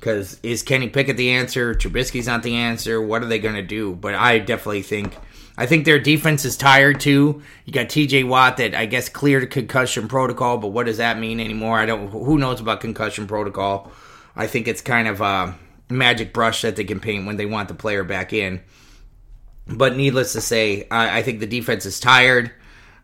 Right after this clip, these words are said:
I think they're tired of trying to win every game for the offense, and the offense doesn't know what else to do.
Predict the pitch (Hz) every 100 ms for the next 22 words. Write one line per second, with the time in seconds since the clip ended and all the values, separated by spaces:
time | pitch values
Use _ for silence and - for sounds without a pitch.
0 | - 113 117 104 117 117 117 113 107 -
1 | 123 110 104 101 95 123 135 131 120 117
2 | 113 117 110 113 110 107 104 110 107 101
3 | - 104 104 98 107 104 110 101 98 101
4 | 98 98 95 95 92 90 - 95 87 73